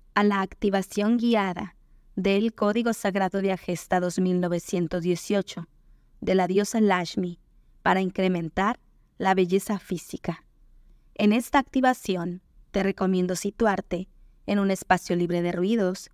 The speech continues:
y sin interrupciones. Puedes hacerlo en cualquier hora del día, las veces que tú lo desees. Recomiendo realizarlo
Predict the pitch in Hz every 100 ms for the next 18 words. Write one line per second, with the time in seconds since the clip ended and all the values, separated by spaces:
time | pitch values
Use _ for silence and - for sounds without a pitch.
0 | _ 196 - - 202 214 208 208 208 -
1 | - 170 165 170 _ _ - - _ _
2 | _ _ - _ 214 190 190 185 - 190
3 | 202 196 180 180 170 - 185 - 180 175
4 | 175 214 226 190 180 185 - - - -
5 | 185 175 - 190 196 226 214 - 202 185
6 | 175 175 180 - 175 151 165 - - -
7 | _ _ _ _ _ _ _ _ - 202
8 | 220 208 190 185 185 185 185 - 214 185
9 | 175